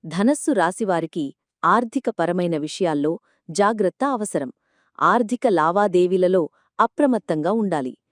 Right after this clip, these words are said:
తొందరపాటు నిర్ణయాలు నష్టాలను కలిగించవచ్చు. పెట్టుబడుల విషయంలో నిపుణుల సలహా తీసుకోవడం మంచిది. కొత్త అవకాశాలు వచ్చినా వాటిని క్షుణ్ణంగా పరిశీలించిన తర్వాతే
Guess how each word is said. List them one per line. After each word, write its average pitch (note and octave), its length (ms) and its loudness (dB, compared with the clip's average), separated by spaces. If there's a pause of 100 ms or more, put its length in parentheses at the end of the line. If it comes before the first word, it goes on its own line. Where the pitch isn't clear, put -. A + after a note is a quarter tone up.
(260)
తొందరపాటు C4 580 2
నిర్ణయాలు F3 580 0 (320)
నష్టాలను F#3 540 -2
కలిగించవచ్చు. C4 720 -2 (520)
పెట్టుబడుల C#4 500 2
విషయంలో F#3 500 0 (340)
నిపుణుల C#4+ 400 2
సలహా G3 380 -2
తీసుకోవడం E3+ 560 -2
మంచిది. B3+ 360 0 (520)
కొత్త - 220 2 (160)
అవకాశాలు G#3+ 560 0
వచ్చినా E3+ 380 -4 (480)
వాటిని A3+ 380 2 (180)
క్షుణ్ణంగా C4+ 500 2 (100)
పరిశీలించిన G#3 600 -2
తర్వాతే G3+ 500 0